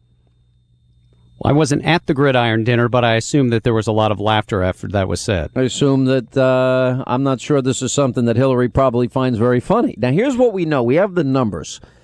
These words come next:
Speaker 2: There was sixty-two thousand three hundred twenty emails sent and received from Hillary's personal account via her secret server. Fifty-five thousand pages of emails turned over to the State Department.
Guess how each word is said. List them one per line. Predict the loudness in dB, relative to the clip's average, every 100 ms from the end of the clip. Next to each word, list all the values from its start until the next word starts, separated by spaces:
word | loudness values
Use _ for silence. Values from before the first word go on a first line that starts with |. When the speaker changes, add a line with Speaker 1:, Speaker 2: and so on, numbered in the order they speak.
| _ _ _ _ _
Speaker 2:
There | 0
was | 0 0
sixty-two | -2 -2 -2 -4 0 -2
thousand | 2 2 2 0 -4
three | -2 0
hundred | 0 -2 0
twenty | 0 0 0
emails | 0 2 0 -2
sent | -2 -2 0
and | -2
received | -4 -2 -2 -2
from | 0
Hillary's | 0 2 0 -2
personal | -2 -2 0 -2 -2
account | -2 -2 -2 -4 -2
via | 0 2
her | 0
secret | -2 -2 -2 -2 -2
server. | -4 -4 -6 -10 -12 _ _ _ _
Fifty-five | 0 0 0 -2 0 0 0
thousand | 0 0 -2 -4
pages | 0 0 0 2 0 2
of | 0 0 -2
emails | 0 2 0 -2
turned | -2 0 2
over | 0 0 -2
to | -2
the | -4 -2
State | 0 0
Department. | -2 -2 -4 -2 -2 -2